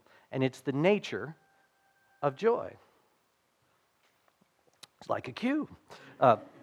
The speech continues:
it's like the nature of joy, of Christian joy.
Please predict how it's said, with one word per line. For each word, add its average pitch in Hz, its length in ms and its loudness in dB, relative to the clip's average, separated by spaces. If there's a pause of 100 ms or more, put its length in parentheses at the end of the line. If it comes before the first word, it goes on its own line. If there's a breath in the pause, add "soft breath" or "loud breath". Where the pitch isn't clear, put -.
(500)
it's - 100 -12
like 170 160 8
the 170 100 12
nature 165 580 8
of 196 200 4
joy, 226 320 2
of 120 100 -4
Christian 190 400 0
joy. 165 380 4